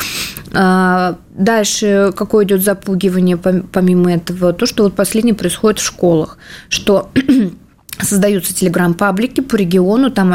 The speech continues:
Одинцовский у нас, вот, э, у меня сын в Одинцовской школе учится, и он говорит, «Я не пойду в школу».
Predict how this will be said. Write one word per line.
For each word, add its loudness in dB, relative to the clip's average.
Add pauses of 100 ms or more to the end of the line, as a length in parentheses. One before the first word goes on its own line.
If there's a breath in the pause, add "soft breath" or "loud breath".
Одинцовский 0
у 2
нас, -2
вот, -4 (160)
э, -8 (320)
у 4
меня 4
сын 2
в -2
Одинцовской -2
школе -2 (500 loud breath)
учится, 0
и 2 (120)
он 2
говорит, 0
«Я 2
не 0
пойду -2
в -8
школу». -2